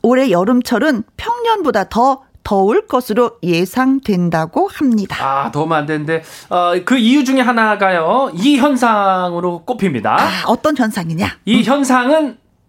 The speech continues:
Speaker 2: 동태평양 적도 지역의 해수면 온도가 평소보다 낮은 채로 유지되는 걸 말하는데요.
Speaker 1: 네.
Speaker 2: 오월 말쯤에 끝날 것으로 전망이 됩니다.
Speaker 1: 그렇습니다. 이 현상이 끝나는 시기엔 여름철 전반,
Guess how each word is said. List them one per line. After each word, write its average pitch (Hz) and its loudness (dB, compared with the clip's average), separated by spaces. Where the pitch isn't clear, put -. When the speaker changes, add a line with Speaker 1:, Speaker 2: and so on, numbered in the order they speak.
Speaker 2:
동태평양 240 -2
적도 311 -2
지역의 196 -2
해수면 330 0
온도가 185 0
평소보다 233 -2
낮은 208 -2
채로 262 0
유지되는 214 -2
걸 185 0
말하는데요. 160 0
Speaker 1:
네. 190 0
Speaker 2:
오월 320 2
말쯤에 294 -2
끝날 381 0
것으로 247 0
전망이 175 -2
됩니다. 185 2
Speaker 1:
그렇습니다. 233 0
이 370 4
현상이 403 0
끝나는 381 -2
시기엔 285 0
여름철 277 0
전반, 208 0